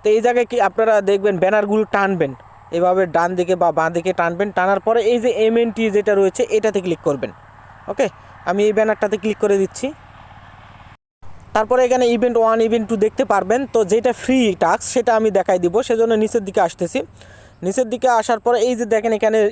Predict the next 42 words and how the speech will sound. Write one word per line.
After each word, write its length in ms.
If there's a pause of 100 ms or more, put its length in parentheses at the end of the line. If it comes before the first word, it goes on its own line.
(160)
ইভেন্ট 320
টু 140 (100)
পার্টিসিপেন্ট 600 (180)
লাকি 260
ড্র 260 (560)
স্পিন, 260
ঠিক 100
আছে? 160 (100)
এখান 240
থেকে 140
না 80
আপনাদের 360 (480)
একশো 200
ডলার 360
যদি 160
আপনারা 300
এই 60
যে 120 (180)
এমএনটি 480 (120)
ইউএসডিটির 480
সাথে 160
ভলিউম 320
করেন 240
তাহলে 240
একটা 120 (120)
স্পিন 200
পাবেন, 300 (400)
ঠিক 160
আছে? 160 (280)
এবং 240
ডিপোজিট 400
উইথড্র 300 (160)
এই 80
ম্যান্ট-, 520 (140)
মান-, 420
মান্থলি 440
নেটওয়ার্কে 360
ডিপোজিট 420
উইথড্র 220
করলে 300
স্পিন 280
পাবেন 220